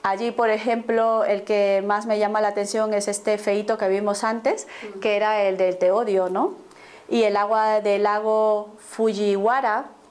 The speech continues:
Speaker 1: tampoco estaba tan bonito y tampoco se pudo cristalizar porque definitivamente es un lago que tiene muchísima contaminación. Y, claro, todos los residuos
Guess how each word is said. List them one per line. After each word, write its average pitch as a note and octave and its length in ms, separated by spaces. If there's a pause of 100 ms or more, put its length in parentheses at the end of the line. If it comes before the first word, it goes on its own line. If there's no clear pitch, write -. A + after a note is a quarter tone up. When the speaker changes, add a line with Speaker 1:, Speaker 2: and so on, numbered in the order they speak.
(300)
Speaker 1:
tampoco G3 600
estaba G#3 440
tan F#3+ 300
bonito A3+ 540
y A#3+ 80
tampoco G#3 420
se A3+ 140
pudo A3 280
cristalizar G#3 840
porque G#3 220
definitivamente G3+ 760
es G#3 140
un G#3 100
lago G3+ 240
que G#3+ 80
tiene G3+ 220
muchísima C#4 680
contaminación. F#3 1040 (540)
Y, B3+ 400 (200)
claro, G3+ 260
todos G#3 200
los A#3 160
residuos B3 880